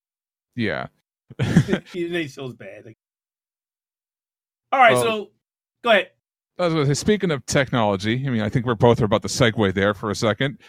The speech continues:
Speaker 2: Yep.
Speaker 1: Um, so Google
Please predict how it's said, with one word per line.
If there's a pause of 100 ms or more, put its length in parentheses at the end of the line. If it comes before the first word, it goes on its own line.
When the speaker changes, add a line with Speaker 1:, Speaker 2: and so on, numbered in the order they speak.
(140)
Speaker 2:
Yep.
Speaker 1:
Um, (540)
so (360)
Google